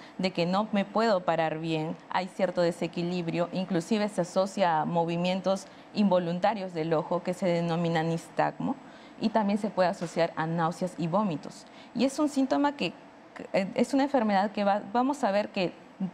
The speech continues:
una o dos semanas antes el paciente nos refiere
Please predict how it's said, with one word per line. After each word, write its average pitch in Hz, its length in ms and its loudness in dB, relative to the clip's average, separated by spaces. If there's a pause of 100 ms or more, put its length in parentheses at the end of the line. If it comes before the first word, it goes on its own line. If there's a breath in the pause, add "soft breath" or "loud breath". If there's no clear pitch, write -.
(220)
una 262 360 4
o 202 40 0
dos 247 140 -2
semanas 233 460 0
antes 233 300 0
el 208 100 -2
paciente 226 380 -2
nos 208 160 0
refiere 226 500 0